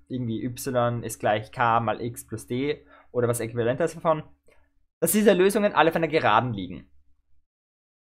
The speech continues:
Zum Beispiel hast du hier die Gleichung y ist gleich sieben Viertel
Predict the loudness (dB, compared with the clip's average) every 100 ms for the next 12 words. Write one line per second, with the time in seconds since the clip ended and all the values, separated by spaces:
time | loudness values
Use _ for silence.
0 | _ -2 6 6 6 2 0 -2 -2 2
1 | 2 4 0 -2 -4 -2 -6 -4 -4 -4
2 | -6 -6 -6 -8 -10 -2 -2 0 -6